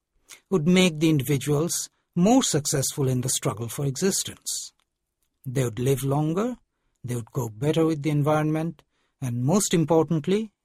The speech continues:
they would leave more children. Those children would, of course, inherit the same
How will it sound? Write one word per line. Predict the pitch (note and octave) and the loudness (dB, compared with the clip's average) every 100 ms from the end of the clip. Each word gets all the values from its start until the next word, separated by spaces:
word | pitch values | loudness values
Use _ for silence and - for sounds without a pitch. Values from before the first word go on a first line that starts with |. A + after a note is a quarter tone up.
| - | -8
they | B2 | -4
would | B2+ A#2+ | -4 -2
leave | B2 B2 C#3 - _ | -2 -2 -4 -8 _
more | - A#2 A2 - | -8 -6 -6 -6
children. | - G#3 - - _ _ _ _ _ _ _ _ _ _ _ _ _ _ _ _ _ _ _ - | 0 0 0 -8 _ _ _ _ _ _ _ _ _ _ _ _ _ _ _ _ _ _ _ -2
Those | D3+ C4+ A#3 C#3+ _ _ | 4 6 4 0 _ _
children | - C3+ A2+ A#2+ F3 - _ | 0 0 0 -2 -4 -6 _
would, | D#3+ D3 | 0 0
of | C#3+ | 0
course, | C#3 C#3+ - - | -2 -2 -4 -4
inherit | D#3 C#3+ F#3+ D3 A2 - - _ _ | 0 4 4 2 -2 -16 -20 _ _
the | - D3 | -6 -4
same | - F#3 D#3+ D#3 D#3+ | 2 4 6 4 -2